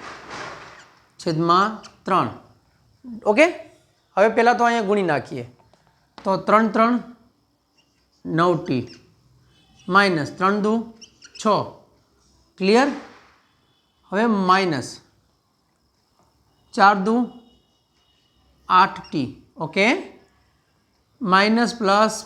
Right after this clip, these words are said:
માઇનસ એટલે ચાર ત્રણ બાર.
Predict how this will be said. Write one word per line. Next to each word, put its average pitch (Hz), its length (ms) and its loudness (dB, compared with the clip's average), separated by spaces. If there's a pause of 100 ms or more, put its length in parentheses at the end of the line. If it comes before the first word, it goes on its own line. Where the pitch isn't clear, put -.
માઇનસ 185 380 2 (220)
એટલે 151 180 -6 (160)
ચાર 190 260 6 (400)
ત્રણ 175 260 -2 (440)
બાર. 143 220 2